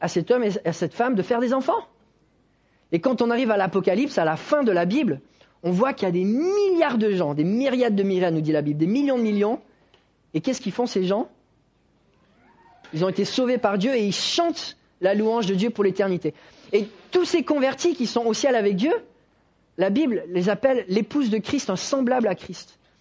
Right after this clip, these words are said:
Et pour refléter un, un tant soit peu quelque chose qui soit semblable à Christ,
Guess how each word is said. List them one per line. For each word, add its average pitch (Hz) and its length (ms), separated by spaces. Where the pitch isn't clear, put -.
Et 175 80
pour 220 340
refléter 320 540
un, 226 280
un 226 80
tant 320 220
soit 254 220
peu 302 160
quelque 233 240
chose 285 200
qui 214 100
soit 190 280
semblable 247 560
à 170 60
Christ, - 480